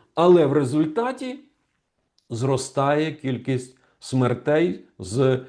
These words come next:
і втрат з російського боку. І це не може не робити відповідну, а, картину реального аналізу того, що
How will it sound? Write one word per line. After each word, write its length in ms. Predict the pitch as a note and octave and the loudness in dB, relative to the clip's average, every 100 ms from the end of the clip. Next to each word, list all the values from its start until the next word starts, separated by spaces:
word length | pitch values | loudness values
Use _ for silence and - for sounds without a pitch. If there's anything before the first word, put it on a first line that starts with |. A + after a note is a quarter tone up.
| - | -4
і 360 | C3 C3 B2 B2+ | 0 2 0 -4
втрат 600 | - C#3+ C3 C3+ D3+ - _ _ - | -10 -4 -2 0 -2 -6 _ _ -16
з 140 | G#2+ B2 | -6 0
російського 720 | B2+ B2+ C3+ A#2+ - A#2+ A2+ | 2 0 0 -2 -2 -2 0
боку. 420 | A2 G#2 E2+ - _ _ _ _ _ _ - | 0 -2 -4 -16 _ _ _ _ _ _ 0
І 160 | D3+ | 2
це 320 | D3+ - F3+ | 2 0 2
не 180 | G3 G#3 | 6 6
може 640 | G#3 A#3 F#3+ A2+ A2+ F#2 - B2 | 6 6 6 4 -2 -6 -8 -4
не 380 | C3 C3+ B2+ - | -2 0 -2 0
робити 480 | C3+ B2+ D3+ E3+ D3+ | 0 2 2 2 2
відповідну, 880 | C3 - C3+ B2 C3 C3+ C#3+ F3+ F#3 _ _ _ - | -2 -2 -2 0 -4 -4 -6 -8 -10 _ _ _ -12
а, 280 | A2+ A2+ A#2 | -6 -2 -2
картину 920 | - C#3+ - D3+ C#3+ E3+ A3 A#3 - - | 0 -2 0 2 4 4 4 0 -2 -12
реального 880 | A#2+ D3+ F3+ G3+ F3 C#3 B2+ G#2 A2 | -4 0 2 4 4 4 0 -2 -4
аналізу 640 | B2 B2+ B2+ C#3 D#3+ F3+ | -4 -4 -4 -4 -4 -6
того, 380 | F#3 C3 A2+ C3+ | -4 -2 -2 -4
що 360 | C3+ - A#2 | -8 -8 -8